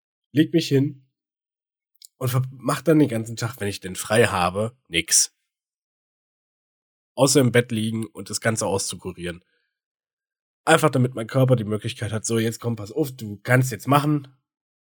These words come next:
regeneriere dich, weil ich brauch dich möglichst bald wieder. Was mir auch schon das ein oder andere Mal passiert ist, ist nämlich der Fall, dass man irgendwie frei hat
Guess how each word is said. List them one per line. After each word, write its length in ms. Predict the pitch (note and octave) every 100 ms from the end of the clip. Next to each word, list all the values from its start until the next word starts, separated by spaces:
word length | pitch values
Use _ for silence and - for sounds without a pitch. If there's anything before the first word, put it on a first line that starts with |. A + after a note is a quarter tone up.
| -
regeneriere 600 | A#2 A2+ G#2+ B2 C3 B2
dich, 200 | B2 G#2+
weil 140 | G#2
ich 100 | -
brauch 200 | - B2
dich 160 | B2+ G#2+
möglichst 380 | A#2+ B2+ A#2+ -
bald 240 | A2+ G#2+
wieder. 360 | A#2+ F2 D2 - _ _ _ _ _ _ _ _ _ _ _ _ _ _ _ _ _
Was 140 | - B2+
mir 140 | D3
auch 80 | F#3
schon 160 | - A#3
das 160 | -
ein 160 | - F2+
oder 160 | F2+
andere 220 | F2+ F#2+ F#2+
Mal 140 | F#2
passiert 440 | - F#2+ - F#2
ist, 200 | - -
ist 120 | - A#2
nämlich 420 | B2 A#2+ B2+ C3
der 320 | A2 G#2+ - - G#2
Fall, 460 | - D3 B2 A#2+
dass 220 | B2 A#2 A#2+
man 120 | A2+
irgendwie 280 | G#2 G2+ G2
frei 440 | - - C3 F3+
hat 480 | - G2 A#2 -